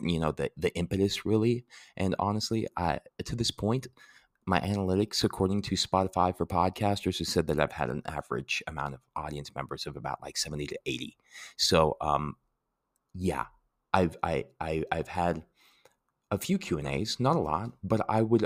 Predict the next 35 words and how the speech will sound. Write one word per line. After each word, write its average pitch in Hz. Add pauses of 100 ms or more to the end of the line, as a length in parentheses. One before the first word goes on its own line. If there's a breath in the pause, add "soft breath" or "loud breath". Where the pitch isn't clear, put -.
(100)
urge 117
anybody 123
and -
everybody 104
to 98
ask 107
more 110
questions, 110 (320 loud breath)
um, 92 (300 loud breath)
topics 107
that 104
they 104
want 98
me 101
to 98
go 101
into. 101 (260 loud breath)
Um, 87
I'm 92
getting 101
a 101
lot 101
of 90
questions 98
actually 90
in 87
my 82
D 90
Ms 92
on 80
Instagram 80
about, 80 (140)
you 85
know, 80 (260)
Latin 90